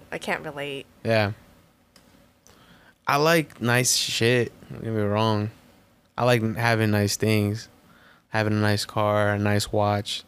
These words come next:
Speaker 1: Yeah, but your
Speaker 2: But when
Speaker 1: vision
Speaker 2: it's
Speaker 1: of nice stuff is not theirs. It's not the
Speaker 2: No,
Speaker 1: same
Speaker 2: no, no,
Speaker 1: thing.
Speaker 2: no, no, no, no, no. I'm more on some, like, classy shit. Ni-, classy, nice. They're more on some, like,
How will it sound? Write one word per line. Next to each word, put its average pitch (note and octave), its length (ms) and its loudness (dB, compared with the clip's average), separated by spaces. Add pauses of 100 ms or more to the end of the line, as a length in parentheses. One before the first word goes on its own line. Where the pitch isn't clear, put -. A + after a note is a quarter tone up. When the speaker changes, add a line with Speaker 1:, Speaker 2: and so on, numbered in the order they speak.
Speaker 1:
Yeah, E3 140 -4
but G3 200 -4
your B3 140 4
Speaker 2:
But - 60 0
when A3+ 120 4
Speaker 1:
vision G#3+ 180 -2
Speaker 2:
it's - 20 -2
Speaker 1:
of F3 360 -4
nice E3+ 340 -6
stuff D#3+ 400 -6
is E3+ 180 -8
not D#3+ 300 -8
theirs. - 400 -6
It's - 140 -12
not E3 240 -4
the - 60 -12
Speaker 2:
No, A2+ 100 2
Speaker 1:
same G#2+ 100 4
Speaker 2:
no, G#2 100 2
no, G2+ 60 0
Speaker 1:
thing. G#2 100 2
Speaker 2:
no, G2+ 380 0
no, G2 320 -6
no, - 0 -
no, G#2+ 300 -8 (360)
no. - 160 -6 (560)
I'm A#2+ 120 -2
more C3 140 4
on A#2+ 100 2
some, A2 280 -2 (100)
like, - 140 -10
classy A2 460 0
shit. G2+ 400 0 (120)
Ni-, G#2+ 220 0 (220)
classy, G#2+ 340 0
nice. G2+ 460 0 (420)
They're A2 140 2
more G#2+ 200 4
on G2+ 160 2
some, G2+ 220 -2
like, G2 360 -4